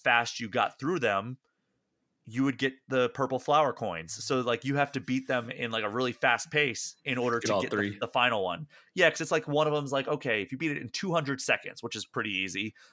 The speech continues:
Speaker 1: you'll get the first one. If you beat it in a hundred and fifty seconds, you'll get it the second one. Then you beat it in ninety seconds, that's when you get the third one."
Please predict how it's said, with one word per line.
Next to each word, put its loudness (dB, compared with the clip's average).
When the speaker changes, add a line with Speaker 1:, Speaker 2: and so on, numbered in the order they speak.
Speaker 1:
you'll 0
get -6
the -10
first 0
one. -4
If -20
you -4
beat 2
it 2
in -2
a 4
hundred 2
and -4
fifty 0
seconds, -4
you'll 0
get 0
it -8
the -4
second 0
one. 0
Then -2
you -10
beat -2
it 0
in -12
ninety 4
seconds, -6
that's 4
when -2
you -4
get -4
the -4
third 4
one." 0